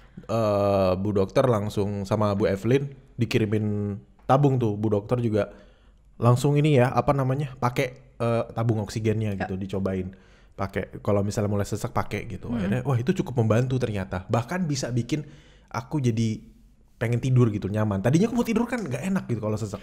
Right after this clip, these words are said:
Speaker 2: Tapi semenjak saat itu, semenjak saat itu kamu lapor ke Dokter Diana dan
Speaker 1: Hmm.
Speaker 2: Dokter Diana bilang, Ayo langsung,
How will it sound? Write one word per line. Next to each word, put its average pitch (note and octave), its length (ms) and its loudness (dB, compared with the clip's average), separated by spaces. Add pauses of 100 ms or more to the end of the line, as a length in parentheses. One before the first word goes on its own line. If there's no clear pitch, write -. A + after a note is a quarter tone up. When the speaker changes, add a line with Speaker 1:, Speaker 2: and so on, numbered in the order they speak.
(120)
Speaker 2:
Tapi A3+ 180 0
semenjak A3+ 400 0
saat G3 160 -4
itu, F#3+ 320 -4 (240)
semenjak F#3 480 -2
saat F3+ 220 -2
itu E3 180 2
kamu G3+ 320 2
lapor F3+ 340 -2
ke D#3+ 140 -8
Dokter D#3+ 300 -6
Diana E3 420 0
dan E3+ 240 -4
Speaker 1:
Hmm. A2+ 80 -2
Speaker 2:
Dokter D3 180 -4
Diana A3+ 220 -6
bilang, A#3 320 0
Ayo A3 320 2 (160)
langsung, G3 640 -2